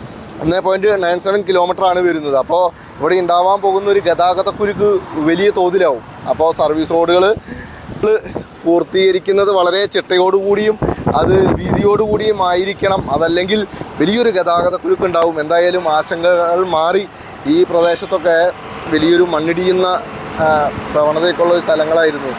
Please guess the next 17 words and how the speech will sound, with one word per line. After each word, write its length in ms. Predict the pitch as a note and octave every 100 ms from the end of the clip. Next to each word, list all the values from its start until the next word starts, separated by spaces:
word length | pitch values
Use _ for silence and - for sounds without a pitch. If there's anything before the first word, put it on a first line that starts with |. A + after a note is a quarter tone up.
| - - - -
അപ്പോൾ 160 | C#3+ D#3+
അത് 160 | E3+
നമ്മൾ, 380 | E3 E3 F#3 F#3 - - -
ഏ, 40 | D#3
ഒരുപാട് 560 | D#3 D#3 D3+ D#3 F3
വാർത്തകൾ 500 | G3+ E3+ D#3+ - F3
ചെയ്തിട്ടുണ്ടായിരുന്നു. 540 | F#3+ F#3 F3+ E3+ E3 D3+
അപ്പോൾ 180 | D#3 E3+
ആ 140 | F3
ഒരു 200 | G3+ G#3+
ഫില്ലർ 560 | - F#3+ F#3 G3 G#3+ A3
കെട്ടിക്കൊണ്ടാണ്, 800 | G#3+ - F#3+ F#3+ G3 F#3 F#3 F#3 - - - -
നമുക്ക് 280 | E3 F3 F#3+
കണ്ടാലറിയാം 680 | F3 F3 F#3 F3 F3 F#3 F#3
ദൃശ്യത്തിൽ, 600 | D#3+ - E3+ F#3 F#3+ - - - - - - - - -
ആ 260 | - D3 F3
ഭാഗത്ത് 540 | F3 F3 F3 - F#3+